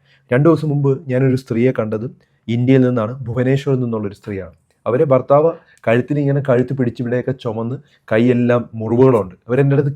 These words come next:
കരയുവാണ് രക്ഷിക്കുമെന്ന്. എന്തായാലും ഇവിടെ സ്ട്രോങ് ആയിട്ടുള്ള റൂൾസ് ഉണ്ട്, പോലീസിനെ റിപ്പോർട്ട് ചെയ്തു, അദ്ദേഹത്തിനെ അറസ്റ്റ് ചെയ്തു. പക്ഷേ പല സ്ഥലങ്ങളിലും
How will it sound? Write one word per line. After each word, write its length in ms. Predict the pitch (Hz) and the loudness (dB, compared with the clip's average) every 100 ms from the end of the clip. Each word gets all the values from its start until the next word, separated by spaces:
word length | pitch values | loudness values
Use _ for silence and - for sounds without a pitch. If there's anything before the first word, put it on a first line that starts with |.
| 123 | -2
കരയുവാണ് 440 | 110 135 135 104 95 | 0 2 2 -2 -8
രക്ഷിക്കുമെന്ന്. 420 | - 98 92 - _ - | -12 -14 -14 -16 _ -2
എന്തായാലും 240 | 117 135 139 | 2 4 4
ഇവിടെ 140 | 147 147 | 2 0
സ്ട്രോങ് 320 | - 135 147 | 6 6 6
ആയിട്ടുള്ള 260 | 147 139 147 131 | 2 0 0 0
റൂൾസ് 260 | 143 147 139 | -2 -2 -4
ഉണ്ട്, 100 | 151 127 | -2 0
പോലീസിനെ 440 | 127 131 139 131 131 _ - _ 127 | 2 2 -2 -6 -8 _ -20 _ -2
റിപ്പോർട്ട് 320 | 123 139 139 | 2 2 4
ചെയ്തു, 180 | 127 151 208 113 | 0 -2 -2 0
അദ്ദേഹത്തിനെ 380 | 123 123 127 107 | 2 2 0 0
അറസ്റ്റ് 240 | 131 - 110 | 0 0 -4
ചെയ്തു. 120 | 85 _ _ _ | -4 _ _ _
പക്ഷേ 220 | 180 180 180 _ _ | 2 2 0 _ _
പല 120 | 156 202 | 6 8
സ്ഥലങ്ങളിലും 520 | 202 175 185 175 147 | 6 6 6 4 2